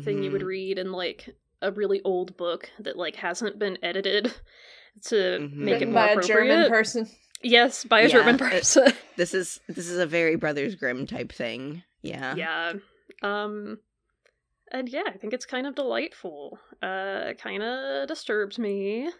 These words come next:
Speaker 1: Um, there's a
Speaker 3: It's
Speaker 1: lot of
Speaker 3: so
Speaker 1: stuff.
Speaker 3: atmospheric.
Speaker 1: Yeah, I'm like, I think for this film overall, like, I'm really trying to focus more on the atmosphere, 'cause if you were ask-, if you were to ask me to try to, like, find any deeper meaning,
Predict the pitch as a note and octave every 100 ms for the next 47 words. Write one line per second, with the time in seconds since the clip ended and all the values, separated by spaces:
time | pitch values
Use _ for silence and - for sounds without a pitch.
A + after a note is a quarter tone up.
0 | _ _ - G3 G3 G3 F#3+ F#3 A#3 -
1 | _ _ _ _ _ _ _ _ _ _
2 | A3+ B3+ C#4+ A#3+ G#3 C4+ D#4+ C#4+ E4 -
3 | - F#3 D#3+ D3 - - C4 D4+ G#3+ F3+
4 | D#3 - C4+ D#4 D4+ - - - - -
5 | C#4 F#4 G#4 G#4+ A4+ G#4+ - G#3+ G#3+ F#3+
6 | G3 F#3 D3 D3+ F#3+ G#3 G3+ G3+ F#3+ F3+
7 | - G3 G#3 G3+ F#3+ F#3+ G3 G3+ G3 G3
8 | F#3 F#3+ G3 F#3+ F3+ F#3 F#3 E3 C3+ -
9 | A3+ B3+ C4+ C#4+ C4+ A#3 C4 D4+ D#4+ -
10 | A#3 D4 - - _ C#4+ C#4+ C#4 G4 G4
11 | A3+ G#3 A3 - G#3 G3 G3 G3+ G#3 G3
12 | G3 F#3+ F#3+ _ _ _ _ _ _ _
13 | _ - F#3+ F#3+ F#3+ F#3 F3 F3+ F3 F#3
14 | F#3 D#3+ F3 G#3 G#3+